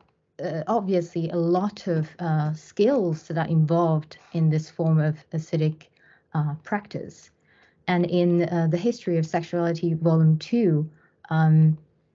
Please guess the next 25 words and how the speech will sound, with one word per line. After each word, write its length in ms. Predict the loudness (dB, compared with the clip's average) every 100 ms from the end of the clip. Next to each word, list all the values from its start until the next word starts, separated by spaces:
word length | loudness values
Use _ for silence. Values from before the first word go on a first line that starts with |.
| -10
most 320 | -2 0 0 0
famously, 760 | 2 2 2 -2 -2 -2 -2 -6 -6
uh, 320 | -2 0 0 -2
Foucault 340 | -6 -2 -2
has 220 | -2 -2
introduced, 600 | -4 -4 -2 0 0 -2
uh, 280 | -4 0 0 -2 _ _ _ -14
the, 480 | -4 2 2 2 0
the 140 | -2 -2
skill 500 | 0 2 2 2 0
of, 160 | -4 -4
uh, 220 | -2 0
the 340 | 0 -2 -2 -4 _ _
erotic, 800 | 0 2 2 0 -4 -8 -10 -18 _ -10
which 200 | -6 -4
is, 220 | -4 -6 -10
uh, 180 | -10 -10 _ _ _ _ _ -8
aphrodisia, 800 | -6 -2 -2 0 0 2 0 0 -6 _ _ _ -20 -20 -20 -20 -20 _ _ -2
uh, 160 | 2
which 240 | 2 2 2
means 300 | 2 2 0
an 120 | -4 -4
economy 680 | -6 -6 -2 2 4 4 2
of 120 | -2
force, 800 | -6 -2 -2 -2 -6 -10 -20